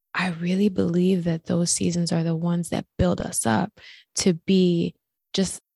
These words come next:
on a higher foundation to start in that next season. And everything that you're describing is, is everything that I'm kinda walking out in this particular season, which came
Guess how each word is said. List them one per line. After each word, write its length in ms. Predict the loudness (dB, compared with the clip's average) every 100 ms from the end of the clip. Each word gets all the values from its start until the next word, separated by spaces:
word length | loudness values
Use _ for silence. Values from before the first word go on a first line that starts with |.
| _ _ 0
on 160 | 2
a 80 | 2
higher 760 | -2 -2 0 0 0 -2 -6 -12 _
foundation 920 | -6 -2 -2 0 0 0 -2 -4 -6 -8 _ _ _ -6
to 120 | -2
start 400 | -2 0 0 -2
in 180 | -4 -4
that 180 | -6 -6
next 300 | -10 -10 -8
season. 500 | -6 -6 -8 -8 -12 -14 -20 -18 -4
And 400 | -2 -2 -4 -8 _ _ -4
everything 540 | -2 0 -2 0 -2 -2
that 160 | -4
you're 120 | -4
describing 920 | -4 -2 -2 -2 -2 -2 -4 -4 -6 -12 _ _ _
is, 600 | 0 2 0 -2 -6 -8 _ _ _ _
is 160 | -4 0
everything 800 | 0 0 -2 0 0 -2 -4 -10 -6
that 120 | -2 0
I'm 160 | -2
kinda 300 | -2 0 0
walking 460 | 0 -2 -4 -4 -2
out 200 | -4 -4
in 220 | -4 0
this 240 | 0 0
particular 880 | -2 -6 -6 -6 -2 0 2 2 -2 -6 -20 -20 -8
season, 500 | 0 4 4 2 2
which 200 | 0 -2
came 320 | -2 -2